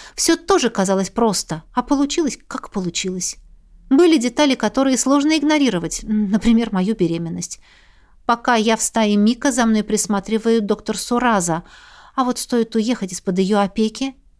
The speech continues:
я сама по себе. Чтобы отвлечь внимание Альфы и его сердобольной мамаши, мне требовался помощник, поэтому я снова доверилась Альваро.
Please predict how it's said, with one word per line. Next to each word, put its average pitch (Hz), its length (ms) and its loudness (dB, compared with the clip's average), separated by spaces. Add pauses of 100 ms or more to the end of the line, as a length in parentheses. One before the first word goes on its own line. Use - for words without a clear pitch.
я 214 160 -4
сама 254 280 -2
по 269 100 -4
себе. 208 340 -4 (1040)
Чтобы 233 380 -2
отвлечь 226 540 -2
внимание 202 640 2
Альфы 214 440 -2
и - 120 -6
его 214 260 0
сердобольной 202 680 0
мамаши, 202 580 0 (280)
мне 269 240 4
требовался 262 600 2
помощник, 226 840 0 (200)
поэтому 226 460 0
я 202 140 0
снова 240 360 2
доверилась 175 540 0
Альваро. 170 500 -2